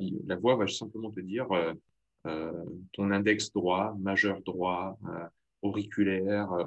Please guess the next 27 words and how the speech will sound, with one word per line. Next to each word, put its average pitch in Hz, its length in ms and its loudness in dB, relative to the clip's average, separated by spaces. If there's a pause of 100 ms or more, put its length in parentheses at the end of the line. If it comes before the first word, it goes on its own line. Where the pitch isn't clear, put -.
oreille 107 380 2
gauche, 104 540 2
euh, 82 200 -4
nez, 104 460 0
et 107 80 -6
cetera. 104 340 -2
Et 127 40 -4
en 104 120 -2
fait, - 100 0
il - 140 -8
faut 113 80 -10
que - 40 -12
tu 110 120 -6
visualises 147 540 4
et 107 80 2
que - 60 -12
tu - 100 -4
répètes 120 380 -2
intérieurement, 110 1040 -6 (340)
euh, 87 260 -2 (160)
les 95 120 -2
parties - 280 -2
du 107 80 -2
corps 139 200 -2
qui 135 80 -6
sont 104 100 -4
énumérées. 95 340 -2